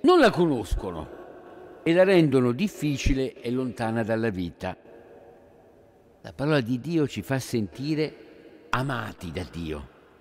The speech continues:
e ci insegna a amare il prossimo.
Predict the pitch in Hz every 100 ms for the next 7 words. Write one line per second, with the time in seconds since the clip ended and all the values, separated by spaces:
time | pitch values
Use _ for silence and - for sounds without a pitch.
0 | _ _ _ _ _ _ - 143 170 180
1 | - 95 85 95 151 - - - - -
2 | 113 117 - - - 143 117 104 107 82
3 | 95 87 - - 82 85